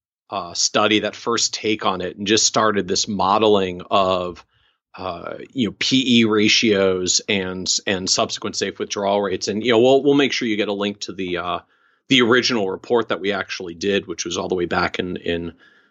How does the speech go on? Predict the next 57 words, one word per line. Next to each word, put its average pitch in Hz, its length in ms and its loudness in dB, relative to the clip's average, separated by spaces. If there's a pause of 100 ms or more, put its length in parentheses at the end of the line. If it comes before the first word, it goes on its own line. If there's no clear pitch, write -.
(140)
May 95 300 6
two 95 200 4
thousand 85 440 0
eight. 87 460 0
Uh, 85 520 -6
you 85 100 -2
know, 82 40 -2
we 82 60 -4
called - 260 0
it - 80 -4
the - 120 4
Kitces - 260 2
report. - 360 -2
That's - 240 0
the, 82 220 -4
it 85 100 -10
was - 140 -4
kind 85 160 -2
of 80 60 -6
the, 85 200 -8 (560)
uh, 87 140 -2
the 95 120 2
research 90 520 4
white 87 220 -2
papers 90 400 0
that 87 100 0
I 87 60 2
was 85 120 0
publishing 90 540 -4
at, 82 200 -10
at 90 200 -4
the - 60 -16
time 82 300 0
and, 85 180 -8
and 87 200 0
still 90 220 2
do. 87 320 4 (480)
And, 98 220 2
uh, 90 260 4
and, 117 100 2
and 110 200 2
we 113 80 6
had 107 100 2
this 104 140 4
chart - 420 0
in 90 240 -10
there 85 420 -14
that, 90 380 -6 (420)
uh, 101 220 2
and 101 100 -4
I 98 60 0
still 117 220 4
remember 107 340 0
working 104 460 0
on 85 200 -10
it 85 240 -6
where, 87 400 0